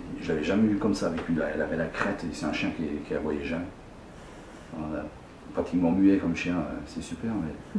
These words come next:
ça aboie pas, c'est génial, ça dérange pas les voisins. Et là, elle aboyait comme une folle,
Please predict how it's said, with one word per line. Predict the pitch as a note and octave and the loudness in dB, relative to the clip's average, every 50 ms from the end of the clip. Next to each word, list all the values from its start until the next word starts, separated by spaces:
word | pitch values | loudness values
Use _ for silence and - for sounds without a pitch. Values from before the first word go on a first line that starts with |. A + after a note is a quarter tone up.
| - - - - | -4 -4 -6 -2
ça | - - E2 | 2 4 4
aboie | E2 F2 G2+ G2+ - | 6 6 6 4 4
pas, | - G2 | 4 0
c'est | - - - | 0 0 -2
génial, | - F2 F2+ G2 G2+ F#2+ D2+ | 0 2 4 6 6 4 4
ça | - - - | 0 -2 -2
dérange | A#2+ A#2 A#2 - - - | 0 2 4 4 4 4
pas | - F2+ | 4 2
les | F2+ | 2
voisins. | E2+ E2 E2+ D#2+ E2 E2 - - - - - - - - - | 2 0 -2 -2 -4 -6 -8 -10 -14 -14 -16 -16 -14 -6 -2
Et | D2+ D#2+ | 2 4
là, | E2 - D2+ | 4 6 4
elle | D2+ - | 4 2
aboyait | D#2+ D#2+ E2+ F2+ F2+ F2 F2 | 0 0 2 2 2 2 0
comme | - F#2+ G2 G#2+ | 0 2 2 4
une | G#2 G2 | 2 2
folle, | - - - A2+ A#2 G2+ | 2 2 0 2 2 2